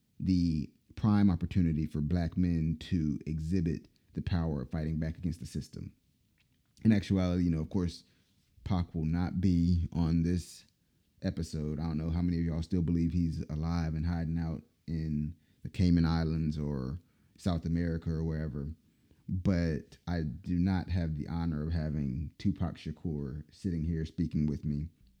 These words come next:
But I was able to pull an interview of his from the early nineties, and parts of it were,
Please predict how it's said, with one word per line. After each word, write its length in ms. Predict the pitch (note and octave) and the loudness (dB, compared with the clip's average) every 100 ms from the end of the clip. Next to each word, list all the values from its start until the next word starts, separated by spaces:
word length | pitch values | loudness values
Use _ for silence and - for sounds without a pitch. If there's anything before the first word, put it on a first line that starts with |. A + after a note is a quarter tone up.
| - | -2
But 100 | G2 | 2
I 60 | G2 | 4
was 280 | A2 A2 G#2+ | 6 6 6
able 220 | G2 F#2+ | 6 4
to 120 | - | 2
pull 600 | F2+ G2 G#2+ G2+ F#2 F#2 - _ _ - | 4 6 8 6 6 2 0 _ _ -4
an 140 | E2+ - | -2 2
interview 840 | A2+ A2+ G#2+ F2 F2+ E2 D2+ D2+ E2+ D2+ - - | 2 2 2 2 0 0 0 -2 -4 -6 -10 -2
of 140 | F2+ | 2
his 360 | G2 F#2 F2+ E2 | 4 4 2 -2
from 540 | - F2+ E2 D#2 D#2+ - _ _ _ _ _ - | -2 0 0 0 -2 -6 _ _ _ _ _ -10
the 80 | - | -2
early 300 | F#2+ G2 F#2+ | 2 4 6
nineties, 760 | F2+ E2+ E2 D#2+ D#2+ E2+ - - _ _ _ _ - | 6 4 4 2 0 -2 -6 -20 _ _ _ _ -4
and 640 | F#2+ F2 D#2+ D#2 D2+ D#2 - - _ _ _ - | 0 0 0 0 0 -2 -6 -16 _ _ _ -4
parts 340 | A#2 - - | -2 -2 0
of 160 | F#2+ E2+ | 0 2
it 320 | D#2+ - - _ _ _ _ - | 0 -4 -16 _ _ _ _ -2
were, 500 | F#2 E2+ D2+ C#2 C#2+ | 0 2 0 -2 -4